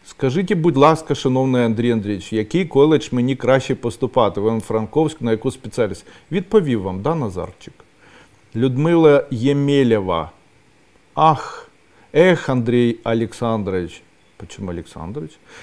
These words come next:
Может, и я дождусь ответа от вас, и стану ли я когда-нибудь здоровой без всяких болячек?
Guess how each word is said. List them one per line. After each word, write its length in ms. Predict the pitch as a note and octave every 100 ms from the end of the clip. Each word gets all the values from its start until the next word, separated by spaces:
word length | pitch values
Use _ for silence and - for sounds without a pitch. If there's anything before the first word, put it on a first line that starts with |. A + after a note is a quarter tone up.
| - -
Может, 380 | C#3+ D#3+ F#3
и 60 | G3
я 240 | E3+ G#3
дождусь 480 | F#3+ F#3 D#3 F3 E3+
ответа 460 | E3 - E3 D#3+ D3
от 140 | -
вас, 340 | B2+ C3+ A2+ -
и 160 | D3 D3
стану 580 | - - F3+ F#3+ F#3
ли 100 | E3+
я 120 | E3 D#3
когда-нибудь 720 | C#3 A#2+ C#3 C#3+ C3+ C3 A2
здоровой 540 | G#2+ A#2+ C3+ D3+ C3+
без 200 | A#2 A2+
всяких 400 | - B2 B2 A2
болячек? 580 | G#2+ A2 G#2 F#2 -